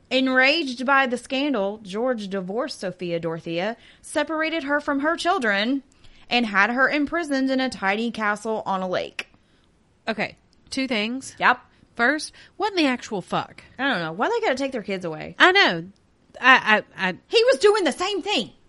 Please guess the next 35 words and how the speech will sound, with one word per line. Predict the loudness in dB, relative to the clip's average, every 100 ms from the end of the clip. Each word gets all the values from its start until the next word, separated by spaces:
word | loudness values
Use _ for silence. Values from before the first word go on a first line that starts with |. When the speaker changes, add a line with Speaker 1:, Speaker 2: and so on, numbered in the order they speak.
| 8
Speaker 2:
I | 10 10 10
know. | 8 8 6
That's | 4 4
what | -4
I'm | -4 -4 -4 -2 -2 -2 0 -2
saying. | -6 -12 -16 _ _
Speaker 1:
Hypocrites. | -12 -12 -14 -16 -16 -16 -10
Speaker 2:
Why | 0 2 4 2 2 0
does | 2
Speaker 1:
I | 4
Speaker 2:
she |
Speaker 1:
want | 6 6
it. | 10
Speaker 2:
have | 8 8
to | 0
be | 0 0
punished? | 0 0 -2 -8 -10 -12 -14 -20 -20 -20 _ _ _ -8
Speaker 1:
Mm-hmm. | 2
Speaker 2:
And | 4 6
then | 6 6
my | 4 4 4
other | 4 0
thing, | 0 -2 -4 -10 -6
Speaker 1:
Mm-hmm. | -4 -4 -6 -12 _ _ _ _ _ -12
Speaker 2:
can | -8 -10 -12 _ _ _
I | -4 0
have | 0 0
a | -2
tiny | -4 -4 -4
castle | -4 -4 -4
on | -6
a | -4
lake, | -4 -6
please? | -6 -6 -6 -8 -16 _ _ _ _ -20 -20 _
Speaker 1:
Sure. | -20 -10 -2 2 4 4 4 0 -6